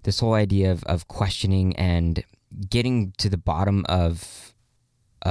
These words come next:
of issues and finding real solutions. And I think it, you know, the, the podcast itself, there was a lot of, uh, opinion, and there was a lot of,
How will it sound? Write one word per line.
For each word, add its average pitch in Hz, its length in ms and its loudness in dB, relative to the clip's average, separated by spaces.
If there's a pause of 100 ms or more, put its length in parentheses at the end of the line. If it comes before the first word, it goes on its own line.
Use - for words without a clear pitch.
(120)
of 90 300 0
issues 113 500 0
and 85 260 0
finding 92 400 0
real 90 140 2
solutions. 90 580 0 (380)
And 127 140 0
I - 20 -2
think 196 200 0
it, - 100 -2 (1400)
you 110 140 0
know, 101 140 2
the, 90 320 -4
the 90 260 0
podcast - 540 0
itself, 92 580 0 (1300)
there 113 180 2
was 117 220 4
a 110 40 4
lot 110 360 2
of, 104 500 0 (920)
uh, - 760 -6 (120)
opinion, 85 680 0
and 92 200 2
there 104 100 2
was 107 160 2
a 101 60 2
lot 95 280 2
of, 95 300 2